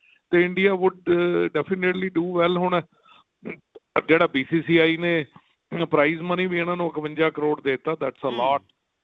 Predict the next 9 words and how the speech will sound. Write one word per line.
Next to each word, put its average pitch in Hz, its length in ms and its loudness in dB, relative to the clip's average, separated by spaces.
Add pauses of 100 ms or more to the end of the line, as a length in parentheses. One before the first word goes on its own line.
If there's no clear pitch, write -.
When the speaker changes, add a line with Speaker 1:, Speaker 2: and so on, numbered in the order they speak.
(360)
Speaker 1:
ਅਹ, 156 120 2
men 147 280 0 (440)
ਦੇ 151 140 4
ਬਰਾਬਰ 135 400 0
ਲੈ 139 180 2
ਗਏ 139 240 0
ਆ। 160 140 -4 (600)
So 185 40 6 (580)
ਇਹ 175 80 4